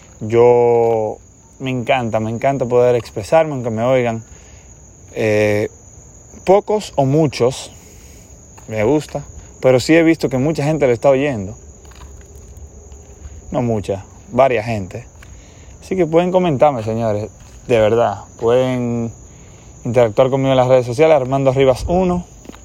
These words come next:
Y si no quiere irte a lo personal, te puede ir a City Angels T V, que es totalmente de fútbol,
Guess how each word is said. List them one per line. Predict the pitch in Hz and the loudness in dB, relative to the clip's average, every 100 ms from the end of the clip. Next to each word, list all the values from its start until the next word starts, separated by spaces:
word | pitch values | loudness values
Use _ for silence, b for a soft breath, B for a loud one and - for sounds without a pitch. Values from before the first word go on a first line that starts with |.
| - | -10
Y | 120 | -8
si | - 131 | -4 -2
no | 147 | 2
quiere | 151 147 | 4 2
irte | 143 | 4
a | 139 | 2
lo | 135 | 2
personal, | 131 147 170 170 - B B B B B - | 0 0 0 -2 -6 B B B B B -4
te | 110 | 0
puede | 120 127 | 4 4
ir | 123 | 4
a | |
City | 127 117 127 | 0 -2 0
Angels | 127 117 - | 0 -4 0
T | 131 117 | 2 2
V, | 110 | 2
que | 120 123 | 0 -4
es | |
totalmente | - 110 143 139 139 131 127 | -4 -2 0 2 -2 2 2
de | 117 | 2
fútbol, | - 143 123 127 | 0 -2 0 -2